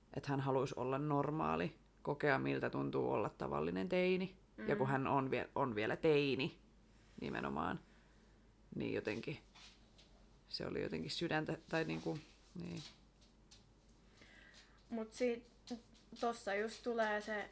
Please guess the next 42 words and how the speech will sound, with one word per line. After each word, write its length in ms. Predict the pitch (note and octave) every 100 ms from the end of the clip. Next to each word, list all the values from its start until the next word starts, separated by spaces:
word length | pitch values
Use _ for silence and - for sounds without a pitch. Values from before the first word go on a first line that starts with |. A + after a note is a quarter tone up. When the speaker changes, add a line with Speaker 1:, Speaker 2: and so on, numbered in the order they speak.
| -
Speaker 2:
niin 320 | A3+ G3+ G3+ G3+
kun, 200 | G3+ G3 G#3+ - - - - - - - - - -
tuli 280 | - G#3 G3+
esille, 420 | G#3+ G#3 G#3 -
että 140 | A3 -
kuinka, 640 | G#3+ G#3 G#3 G#3 G#3 - - - - - - - - -
kuinka 320 | - A3+ A3
niinku 220 | G#3 G#3
rehellinen 840 | G#3+ A#3 A3+ G#3+ G3+ G#3 G3+ G#3+ A3 - -
toi 340 | G3 - - - -
Speaker 1:
Mm. 280 | - A3+ G#3+
Speaker 2:
dokkarisarja 640 | E3+ C3 G#3 - A3 A3+ -
oli. 280 | A3+ A#3 - - -
Speaker 1:
Niin, 260 | E4+ G#3+
Speaker 2:
Et 60 | E3
Speaker 1:
mieti, 200 | A3+ G#3+
mitä 100 | G3+
Speaker 2:
kuinka 20 | G3
Speaker 1:
ne 120 | G3+
vanhemmat 460 | B3+ A3 F3 D#3+
nyt 200 | G3 A3
ajattelee, 680 | - B2 - G#2+ F#2 F#2+ D#2 -
tava-, 200 | B2+ C3
tai 140 | F#3 G3+
niinku 280 | G3+ F#3+ F#3+
Speaker 2:
Et 140 | C#4
mä 100 | D4
toivon, 380 | D#4+ E4+ F4 B3+
että 120 | A#3
ne 80 | -
on 60 |
Speaker 1:
tajuuks 20 | C4
ne 40 |
Speaker 2:
vähän 220 | C4 C4+ B3
Speaker 1:
sitä? 160 | - F3
Speaker 2:
o-, 480 | - - G#1 A1 - - - -
o-, 360 | - C#4 - -
oppinut 500 | F#3+ D#4 E4 C#4+ A#3+
ja 100 | A3
nähnyt 280 | A3+ C#4 B3+
sen 160 | A#3+ A#3
niinku 180 | A3+